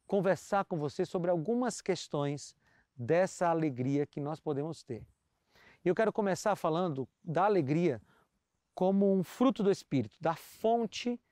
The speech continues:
da alegria. Se você tiver a sua Bíblia aí, abra em Gálatas, capítulo cinco. Gálatas, a carta de Paulo aos Gálatas, no capítulo cinco. E nós vamos ler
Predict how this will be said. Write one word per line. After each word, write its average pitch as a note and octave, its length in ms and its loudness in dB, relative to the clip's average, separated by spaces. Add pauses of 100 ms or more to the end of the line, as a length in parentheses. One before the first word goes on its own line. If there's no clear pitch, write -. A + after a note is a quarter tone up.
(280)
da E3 220 0
alegria. B2+ 500 0 (320)
Se - 60 -20
você F#3+ 200 0
tiver F#3+ 180 0
a F#3+ 40 2
sua F#3 140 0
Bíblia C#3+ 300 4
aí, E3+ 240 4
abra F3 440 0 (100)
em E3 180 0
Gálatas, D3+ 720 -2 (360)
capítulo D#3+ 460 0
cinco. - 600 -6 (840)
Gálatas, D3 480 0
a - 80 0
carta F3 400 0
de D3+ 140 -2
Paulo F#3 540 2 (440)
aos C#3 220 0
Gálatas, C3 640 0 (1800)
no C#3 120 -2
capítulo E3 480 0
cinco. - 600 -6 (1600)
E D#3+ 60 0
nós E3+ 180 2
vamos G3+ 260 2
ler D#3 360 2